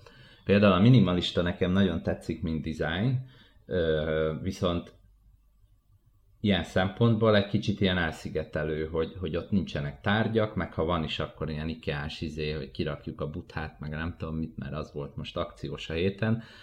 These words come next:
Öm, nincs, nincs funkció-, funkciója, nem is szép nagyon, csak úgy kitölt egy helyet.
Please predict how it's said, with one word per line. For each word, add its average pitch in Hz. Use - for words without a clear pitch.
Öm, 90
nincs, 98
nincs 95
funkció-, 98
funkciója, 104
nem 95
is 78
szép -
nagyon, 110
csak -
úgy 95
kitölt 80
egy 80
helyet. 76